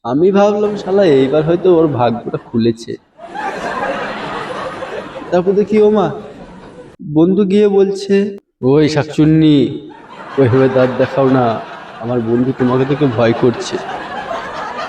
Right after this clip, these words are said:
তবে আমার কথা যদি বলি ভাই, আমি জীবনে কোনোদিন ছ্যাঁকাই খাইনি, কারণ যে ছ্যাঁকা দেবে তাকেও তো থাকতে হবে।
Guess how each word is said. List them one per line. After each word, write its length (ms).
তবে 220
আমার 320
কথা 280
যদি 260
বলি 340
ভাই, 220
আমি 280
জীবনে 420
কোনোদিন 440
ছ্যাঁকাই 480
খাইনি, 360
কারণ 400
যে 140
ছ্যাঁকা 380
দেবে 280
তাকেও 420
তো 80
থাকতে 320
হবে। 300